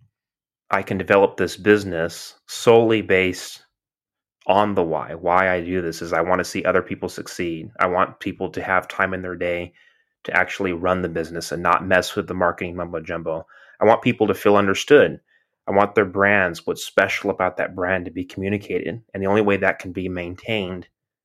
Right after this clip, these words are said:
that secret sauce of the business can be maintained, is if that C E O or whoever has one hundred percent of their time to, to throw into the business, their D N A.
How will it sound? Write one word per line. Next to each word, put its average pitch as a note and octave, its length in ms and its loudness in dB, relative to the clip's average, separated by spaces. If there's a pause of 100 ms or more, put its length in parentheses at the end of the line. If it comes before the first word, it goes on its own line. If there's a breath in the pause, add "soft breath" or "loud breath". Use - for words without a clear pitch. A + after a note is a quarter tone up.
(320)
that F2+ 160 -2
secret - 360 -2
sauce F#2+ 300 2
of - 80 -20
the - 80 -6
business F#2 300 -2
can G2 100 -6
be F#2 80 -4
maintained, F#2 600 -6 (340)
is F2+ 140 -6
if F2+ 140 -8
that F#2 260 4 (100)
C F2+ 320 -2
E F#2 60 4
O F2+ 100 6
or D#2 160 0
whoever F#2 580 2 (440 soft breath)
has F#2 400 0
one F#2 100 -2
hundred E2+ 160 -2
percent E2+ 300 -6
of D#2+ 40 -4
their D#2 80 -6
time E2 440 -4 (220)
to, E2 200 -8
to - 200 -12
throw E2 260 2
into F#2 160 0
the F2 100 -6
business, D#2 460 -8
their F2+ 180 4
D F2+ 220 -4
N E2+ 100 -4
A. F2+ 320 -2